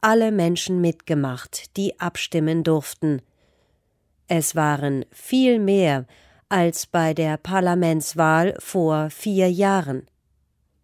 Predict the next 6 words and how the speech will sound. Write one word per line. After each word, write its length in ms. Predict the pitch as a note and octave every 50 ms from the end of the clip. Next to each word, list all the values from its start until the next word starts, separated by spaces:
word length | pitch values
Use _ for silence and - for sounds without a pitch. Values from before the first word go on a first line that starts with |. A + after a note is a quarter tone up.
| _ _ _ _ _ _ _ _ _ _ _ _ _ _ _ _ _ _ _ _ _ _ _ _ _ _ _ _ _ _ _ _ _ _ _ _
Die 340 | - E3 F3+ G3+ G3 G3+ G3
Sozialdemokraten 1500 | F3+ G3+ G3 F#3+ F#3 - - A3 A#3+ C4 C#4+ C4+ A3 F3+ D#3 D3 C#3+ C#3 - - E3 D#3 D3 D3 - - F3+ F#3 F#3 E3+ _ _ _ _ _ _
haben 400 | - F#3 F3 E3+ E3 E3+ F3 - - -
viele 460 | - - - - C#4 B3+ A#3 A3+ G#3
Stimmen 480 | F3+ - - G3+ F#3 F3+ F3 E3+ E3+ D#3+
verloren. 720 | - - E3+ E3 E3 D#3+ D#3+ D3 D3 D3 C3+ A#2+ B2